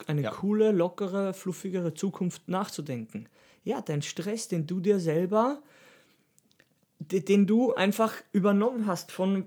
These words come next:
Speaker 1: von deinem Umfeld,
Speaker 2: Mhm.
Speaker 1: von der Gesellschaft, vom Fernseher, von, von der Zeitung. Es ist ja nur Stress. Ja,
Speaker 2: Ja.
Speaker 1: der Wald brennt in Brandenburg und du k-, hast in deiner Wohnung mitten in Berlin in der Innenstadt Angst. Gute Idee. Ja?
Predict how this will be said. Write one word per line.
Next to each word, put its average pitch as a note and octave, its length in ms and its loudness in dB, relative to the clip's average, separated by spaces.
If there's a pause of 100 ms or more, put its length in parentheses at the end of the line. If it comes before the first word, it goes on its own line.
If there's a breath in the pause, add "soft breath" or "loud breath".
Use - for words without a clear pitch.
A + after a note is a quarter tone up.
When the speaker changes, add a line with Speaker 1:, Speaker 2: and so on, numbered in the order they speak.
(100)
Speaker 1:
von F3+ 400 -2
deinem D#3 220 0
Umfeld, A3 520 -4
Speaker 2:
Mhm. G2 180 -2
Speaker 1:
von D#3 200 -2
der D#3+ 140 -2
Gesellschaft, F#3+ 460 -4
vom D#3 180 -6
Fernseher, F#3+ 480 -2
von, D#3+ 260 -4
von - 160 -12
der D#3 100 -6
Zeitung. F3 300 -6
Es - 100 -4
ist G3 140 -8
ja G#3+ 100 0
nur G#3+ 240 2
Stress. - 520 -8 (140)
Ja, - 100 -8
Speaker 2:
Ja. G3 80 0
Speaker 1:
der D#3 180 -6 (100)
Wald F3 340 -2
brennt G3 280 -4
in D#3+ 140 -4
Brandenburg A3+ 680 4
und E3 160 -2
du G#3 140 0
k-, - 180 -12 (140)
hast F3 220 -4
in E3 80 -8
deiner D#3+ 280 -6
Wohnung F#3 300 0
mitten F3+ 240 -2
in D#3+ 120 -4
Berlin E3 320 0
in E3 80 -2
der D3 220 -4 (300 loud breath)
Innenstadt F3 480 -2
Angst. - 460 -10 (440 soft breath)
Gute C#3 380 -2
Idee. G3 560 -2 (360)
Ja? F3 300 -8